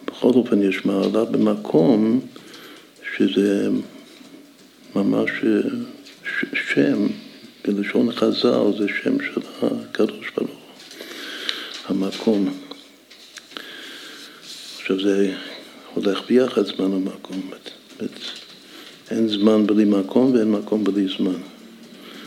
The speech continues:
יש, אה, גמטריה יפה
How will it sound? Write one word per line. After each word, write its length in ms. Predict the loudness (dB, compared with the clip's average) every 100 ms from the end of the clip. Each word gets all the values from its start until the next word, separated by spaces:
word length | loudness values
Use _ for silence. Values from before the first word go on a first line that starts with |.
| -18 -18 -20 -20 -20 -20 -20 -18 -18 -18 -18 -20 -20 -20 -20 -12
יש, 180 | -8 -4
אה, 400 | -2 -2 0 0 2
גמטריה 580 | 2 2 0 4 4
יפה 260 | 4 2 0